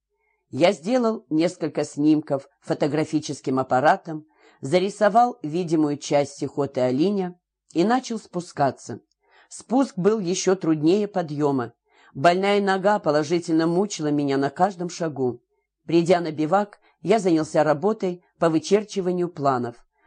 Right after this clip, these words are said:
Скоро вернулся и Гранатман, который мне сообщил, что высота перевала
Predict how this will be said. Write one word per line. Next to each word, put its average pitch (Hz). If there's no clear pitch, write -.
Скоро 240
вернулся 214
и 202
Гранатман, 147
который 180
мне 175
сообщил, 170
что 175
высота 175
перевала 160